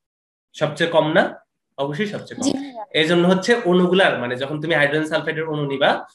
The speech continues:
Speaker 1: অণুগুলার মধ্যে কি থাকে? আন্তঃআণবিক আকর্ষণ বল অনেক কম থাকে। এবং আমরা জানি, অণুগুলার মধ্যে যখন আন্তঃআণবিক আকর্ষণ বল থা-, কম থাকে, তখন তারা কি অবস্থায় থাকে? গ্যাসীয় অবস্থায় থাকে। ক্লাস এইটে আমরা পড়ছিলাম। আর আন্তঃআণবিক আকর্ষণ বল যদি বেশি হয়, তখন তারা কি হয়? আস্তে আস্তে তরল হয়, তারপরে কি হয়ে যায়? আস্তে আস্তে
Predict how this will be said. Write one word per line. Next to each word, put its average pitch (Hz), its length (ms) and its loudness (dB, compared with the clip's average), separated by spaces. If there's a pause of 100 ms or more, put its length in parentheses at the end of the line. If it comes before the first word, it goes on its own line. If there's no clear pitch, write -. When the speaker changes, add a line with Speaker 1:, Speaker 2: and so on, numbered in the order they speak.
(160)
Speaker 1:
অণুগুলার 175 400 4
মধ্যে 190 240 0
কি 190 80 -2
থাকে? 170 340 -8 (240)
আন্তঃআণবিক 147 560 0
আকর্ষণ 143 400 -4
বল 185 140 -2
অনেক 123 220 -6
কম 113 200 -8
থাকে। - 240 -16
এবং 110 200 -10
আমরা 123 200 0
জানি, 156 340 -2 (220)
অণুগুলার 139 400 -2
মধ্যে 147 220 0
যখন 147 220 -2
আন্তঃআণবিক 127 500 -4
আকর্ষণ 123 300 -10
বল 131 160 -6
থা-, 139 180 -6 (120)
কম 139 200 0
থাকে, 143 180 -2
তখন 120 240 -12
তারা 131 120 -4
কি 127 160 -6
অবস্থায় 120 340 -6
থাকে? 113 200 -6
গ্যাসীয় 110 340 -6
অবস্থায় - 280 -18
থাকে। - 200 -20 (340)
ক্লাস 120 240 -2
এইটে 117 180 -2
আমরা 110 240 -8
পড়ছিলাম। 107 340 -16 (280)
আর 127 100 2
আন্তঃআণবিক 147 480 4
আকর্ষণ 147 340 -2
বল 156 120 -4
যদি 143 180 -4
বেশি 139 220 -2
হয়, 170 80 0
তখন 139 220 -4
তারা 135 140 0
কি 139 160 -4
হয়? 120 80 4
আস্তে - 200 -4
আস্তে 127 180 -6
তরল 135 300 0
হয়, 202 220 2 (260)
তারপরে 151 280 0
কি 151 160 -4
হয়ে 151 100 0
যায়? 113 140 0
আস্তে 110 220 -8
আস্তে 208 360 -2